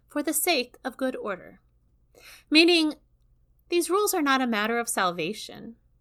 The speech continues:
They are not ways to earn God's favor or grace, but they exist to ensure all essential functions of the church, baptism and communion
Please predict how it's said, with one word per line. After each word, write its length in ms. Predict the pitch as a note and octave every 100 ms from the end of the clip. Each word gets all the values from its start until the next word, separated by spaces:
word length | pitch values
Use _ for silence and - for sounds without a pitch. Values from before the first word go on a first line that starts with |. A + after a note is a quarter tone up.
| _ _ -
They 140 | C4+
are 80 | C#4
not 380 | C4+ C4+ B3 A3
ways 320 | A3+ A#3 A3+
to 100 | -
earn 180 | G#3+ G3+
God's 320 | F#3 F3+ F3
favor 520 | - F#3 F3+ G3 G3+
or 180 | - F3
grace, 760 | D#3+ F3 D#3 G3+ A#3+ - - - _ _ _ _ _ _ _ -
but 140 | C#4
they 140 | D4+ D4+
exist 540 | B3+ B3+ F4 F4+ -
to 120 | -
ensure 640 | F4+ E4+ - C4+ B3+ A#3+ B3
all 400 | - B3 C#4 D4+
essential 560 | - - B3+ C4 - C#4+
functions 540 | - A3+ - C4+ C4
of 100 | C4+
the 100 | C#4
church, 640 | C4+ - D#3 - - - _ _ _ _ _
baptism 840 | E3 G#3 - B3+ A#3+ B3 A3+ A3+ -
and 160 | E3
communion 920 | - F3 F#3+ A#3+ A#3+ A#3+ A#3 A#3+ B3